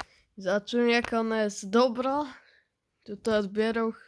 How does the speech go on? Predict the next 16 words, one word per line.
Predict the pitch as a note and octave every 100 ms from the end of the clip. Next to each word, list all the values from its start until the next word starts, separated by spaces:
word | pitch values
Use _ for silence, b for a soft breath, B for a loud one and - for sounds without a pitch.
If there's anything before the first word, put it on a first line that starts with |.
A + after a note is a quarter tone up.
| G#3+
na | G3+ G3
gasie, | G3 G#3 A3+ - A#3 A3
już | G#3 -
na | G3+
wszystkich | G3 - - - G#3 -
postaciach, | G3 - - G#3+ A3 A3
bo | G#3
jej | A3
nie | A3 A3
wystarczyło, | G#3 - G#3+ - A3 G#3
bo | F#3+
nie | G3 G3+
kupił | G3+ A3 -
tamtego | G3 A3 G3+ G#3 G#3 G#3 B B B B B B B -
karnetu. | G3+ G#3 A3 A3 - A#3+ B3+ B3+ B B B B B B B B B B B B _ _ _ b b b b b _ - - - -
Oszczędzam. | - - G#3+ D#4+ - - F3